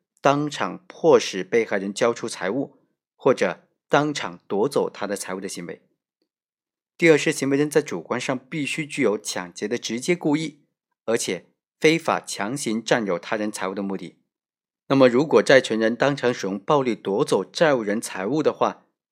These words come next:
那么因为债权人在客观上虽然针对债务人当场实施的暴力行为，并且夺走了债务人的财物，但是他的主观上呢，只是想收回自己的合法债权。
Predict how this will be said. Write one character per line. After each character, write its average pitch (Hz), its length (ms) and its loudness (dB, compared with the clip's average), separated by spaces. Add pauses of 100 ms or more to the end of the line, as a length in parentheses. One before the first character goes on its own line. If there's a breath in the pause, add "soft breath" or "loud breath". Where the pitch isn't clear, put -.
那 123 120 2
么 113 180 4 (260)
因 127 120 2
为 123 160 6
债 139 240 2
权 117 220 -8
人 113 100 -6
在 127 120 0
客 127 240 -4
观 143 160 -2
上 127 300 0 (300)
虽 180 240 2
然 117 200 2
针 147 220 2
对 147 140 2
债 143 220 4
务 117 100 4
人 101 200 -2
当 139 260 -2
场 95 200 -8
实 110 200 -8
施 113 140 -6
的 117 100 0
暴 131 180 4
力 117 100 0
行 101 180 -6
为， 107 100 0
并 127 220 -2
且 92 360 -6 (120)
夺 107 240 0
走 117 160 -2
了 92 120 -6
债 110 200 -2
务 98 60 -2
人 92 160 -6
的 107 140 -2
财 - 240 -8
物， 139 280 -4 (380)
但 160 160 6
是 - 460 -4
他 170 100 -4
的 170 120 4
主 95 200 -4
观 135 200 -2
上 151 200 -2
呢， 117 140 -8 (340)
只 110 140 -2
是 156 180 -2
想 98 240 -6
收 147 280 0
回 110 200 -4
自 139 180 -4
己 - 120 -10
的 90 80 -10
合 107 220 -8
法 95 160 -4
债 98 180 -4
权。 92 380 -10